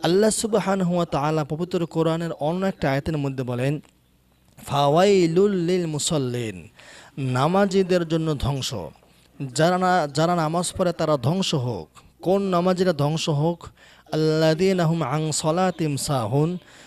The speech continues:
যারা নামাজের মধ্যে উদাসীন থাকে, অলস থাকে। "আল্লাযীনা হুম ইউরাউনা ওয়া ইয়ামনাউনাল মাউন।" এবং যারা মানুষকে দেখানোর জন্য নামাজ আদায় করে। বন্ধুগণ, নামাজই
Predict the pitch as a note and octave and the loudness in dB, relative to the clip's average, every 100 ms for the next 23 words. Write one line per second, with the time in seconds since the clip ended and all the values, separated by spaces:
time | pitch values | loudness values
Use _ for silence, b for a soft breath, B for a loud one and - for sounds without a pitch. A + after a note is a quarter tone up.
0 | B D3 B2 D3+ E3+ E3 C#3+ E3 E3 E3 | B -10 -2 0 0 0 -2 -2 -2 -4
1 | F3 F3 E3+ - E3 F3+ E3+ E3 D3+ D#3+ | -4 -4 -4 -2 0 2 2 0 -2 -2
2 | D3+ E3+ F#3 F#3+ - D3+ F#3+ F3+ - D3+ | -2 0 -2 -4 -2 2 4 4 2 -4
3 | A#2+ G#2+ E2 - _ B B B B - | -6 -8 -10 -14 _ B B B B -18
4 | C3 - _ - - E3 F3 F3 F3 G3+ | -18 -18 _ -8 -2 0 2 2 2 2
5 | G3+ F3+ F#3 E3 D#3+ F3+ F3+ F3+ G3 G3 | 4 4 2 2 2 4 4 2 2 2
6 | F#3 F3 D#3+ C#3+ F#3+ G#3 F#3+ D3+ C3+ A2+ | 0 0 -2 0 0 2 0 0 -2 -2
7 | B2 G2 E2 _ b b - D3+ E3+ F3+ | -4 -6 -14 _ b b -4 0 2 2
8 | F3 D3 C3 E3+ E3 - F3+ D3 C#3+ C#3 | 2 2 0 0 0 -2 -2 0 0 2
9 | F3+ F3+ F#3+ F#3+ E3+ D3+ D#3+ D#3 C3+ B2 | 0 2 0 0 0 0 -2 -2 -4 -6
10 | G2+ F2+ E2+ D2 - _ B B B B | -8 -10 -10 -12 -16 _ B B B B
11 | C#3+ F3 F#3+ G3+ G3 F3+ D3+ D#3+ F#3+ F#3 | 0 0 2 0 0 0 0 2 0 2